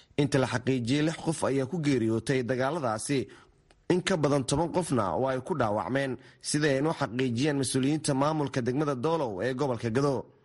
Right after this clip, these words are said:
Maamulka degmada Doolow, ganacsato,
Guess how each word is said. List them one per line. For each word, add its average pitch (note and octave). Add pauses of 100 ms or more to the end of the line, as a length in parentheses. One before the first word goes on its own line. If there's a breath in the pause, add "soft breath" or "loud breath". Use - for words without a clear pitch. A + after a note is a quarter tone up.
(340 loud breath)
Maamulka E3+
degmada D3+
Doolow, A#2+
ganacsato, A#2+